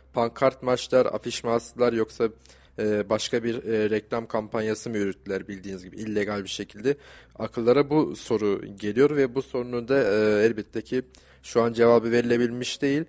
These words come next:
E, ve işin ilginç yanı da soruya soruyla cevap verme durumu yine,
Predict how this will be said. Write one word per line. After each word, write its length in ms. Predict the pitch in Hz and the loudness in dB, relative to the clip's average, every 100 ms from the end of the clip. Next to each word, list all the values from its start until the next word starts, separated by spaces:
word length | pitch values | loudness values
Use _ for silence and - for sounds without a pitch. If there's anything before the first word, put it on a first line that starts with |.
| - - - | -10 -20 -2
E, 100 | 110 107 104 107 107 101 - | 2 4 4 4 4 2 2
ve 140 | 139 | 0
işin 300 | 104 - 160 | 2 -2 -2
ilginç 520 | 117 131 131 156 - | -2 -4 -4 -6 2
yanı 160 | 127 123 | 2 4
da 80 | 147 | 2
soruya 420 | - - 123 143 | 2 0 2 2
soruyla 540 | - 123 127 123 120 135 - 104 | 2 0 2 4 2 2 -8 -6
cevap 360 | 110 117 120 110 | 2 4 4 0
verme 340 | 110 113 101 | 0 0 -2
durumu 280 | 107 101 98 | -4 -4 -6
yine, 280 | 95 95 | -4 -6